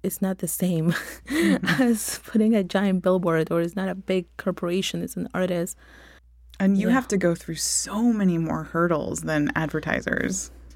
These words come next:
Speaker 1: Yeah.
Speaker 2: So many
Speaker 1: Probably,
Speaker 2: more.
Speaker 1: yeah, because they can just pay a fee and then, you know, which is not even that much.
Speaker 2: Yeah.
Speaker 1: When we started at Living Walls, uh, Blackie, who's my co-founder, and I, we were looking at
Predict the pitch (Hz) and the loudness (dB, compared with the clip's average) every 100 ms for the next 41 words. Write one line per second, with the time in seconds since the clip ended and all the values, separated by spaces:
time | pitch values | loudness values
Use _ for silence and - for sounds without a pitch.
0 | - - - 214 190 - _ - - 214 | -20 -12 -4 -4 -4 -14 _ -12 -6 -2
1 | 254 233 190 190 214 302 226 214 208 208 | 0 2 2 0 0 0 0 0 0 0
2 | 202 190 180 - 190 170 170 175 175 170 | -2 -2 -2 -2 0 2 0 -2 -4 -6
3 | 165 - 190 180 160 160 160 160 160 156 | -6 -2 0 2 2 2 0 0 0 -2
4 | - - 170 175 170 175 180 175 175 170 | -6 -4 0 2 2 0 0 0 0 -2
5 | 175 170 170 160 - - - - - 208 | -2 -2 -2 -4 -12 -18 -20 -20 -8 -2
6 | 208 220 - 208 247 233 180 202 196 180 | 0 -2 -2 -2 0 0 0 0 0 0
7 | 170 160 165 - - 175 175 175 185 185 | 0 -2 -4 -10 -12 -8 -8 -2 0 0
8 | - 165 165 - 160 - 160 160 175 175 | -2 -4 -4 -2 -6 -2 -4 -4 -6 -2
9 | 170 165 170 165 175 165 180 - - - | -2 -2 -2 -2 -2 -4 -6 -12 -8 0
10 | 190 196 196 202 202 214 208 - 190 | 2 4 4 2 2 2 2 0 -2